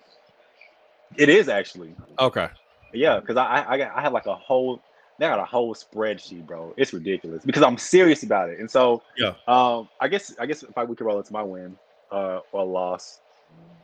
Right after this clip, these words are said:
Speaker 1: Um, my, my win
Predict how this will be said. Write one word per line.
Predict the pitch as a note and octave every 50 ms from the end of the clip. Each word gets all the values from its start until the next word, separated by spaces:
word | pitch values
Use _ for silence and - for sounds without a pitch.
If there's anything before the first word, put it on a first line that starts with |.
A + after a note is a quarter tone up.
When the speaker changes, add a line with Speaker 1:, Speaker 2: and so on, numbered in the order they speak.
| -
Speaker 1:
Um, | G2+ G2+ G#2 G2+ G2+ G2 G2 F#2 F#2 F#2 F#2 _ _ _ _ _ _ _ _ _ _ _ _ _ _ _ _ _ _ _ _ - -
my, | B2+ C#3 E3
my | D3 B2 C#3 D#3 E3
win | C#3+ C#3 C#3 C3 C3 B2+